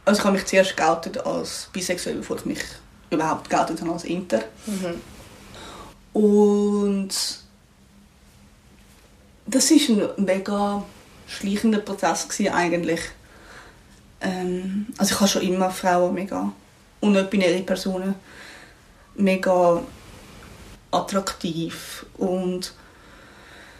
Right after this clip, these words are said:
Speaker 1: toll gefunden. Und ich habe einfach immer gedacht, ja, aber logisch,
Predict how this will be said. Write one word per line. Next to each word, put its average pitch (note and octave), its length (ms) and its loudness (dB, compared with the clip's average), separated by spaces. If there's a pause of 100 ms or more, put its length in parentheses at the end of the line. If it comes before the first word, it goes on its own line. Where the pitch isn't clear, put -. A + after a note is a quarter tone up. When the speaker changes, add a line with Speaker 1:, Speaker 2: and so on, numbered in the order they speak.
(340)
Speaker 1:
toll F#3 260 8
gefunden. F3+ 500 0 (280)
Und F#3+ 120 0
ich F#3 80 -2
habe G3 160 -6
einfach F3 180 -6
immer F3 140 -4
gedacht, F3 240 -6 (140)
ja, F3 180 -10
aber - 180 -10 (1200)
logisch, A3 640 2